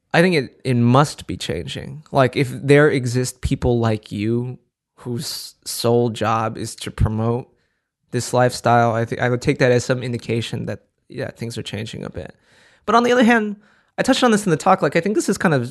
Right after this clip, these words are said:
cyclical. Like, it used to be a cultural norm that everybody kind of wheeled and dealed. At least that's my impression.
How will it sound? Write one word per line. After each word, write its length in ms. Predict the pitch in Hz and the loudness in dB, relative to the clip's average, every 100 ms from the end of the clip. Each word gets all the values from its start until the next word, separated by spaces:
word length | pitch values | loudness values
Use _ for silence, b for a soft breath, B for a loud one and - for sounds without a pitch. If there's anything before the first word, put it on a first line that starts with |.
| - | -8
cyclical. 500 | - 220 151 - 104 | -2 0 2 0 0
Like, 300 | - 139 131 | 2 2 0
it 100 | - | -2
used 300 | 160 202 247 | 0 2 0
to 60 | 147 | 0
be 340 | 131 127 123 | 0 0 -2
a 60 | 95 | -4
cultural 460 | - 120 - 123 113 | -4 -4 -2 -2 -2
norm 420 | 117 113 110 117 | -4 -4 -8 -8
that 320 | - 113 101 _ | -4 -4 -6 _
everybody 400 | - 156 147 123 | -2 2 4 2
kind 180 | 120 117 | 0 -2
of 60 | 113 | -2
wheeled 340 | 117 117 120 | 0 2 0
and 140 | 117 110 | -2 -4
dealed. 280 | 113 110 127 | -6 -2 2
At 80 | |
least 140 | 151 151 | 4 4
that's 160 | 143 135 | 2 0
my 100 | 117 | 0
impression. 580 | 113 123 120 - - | 2 2 0 -6 -10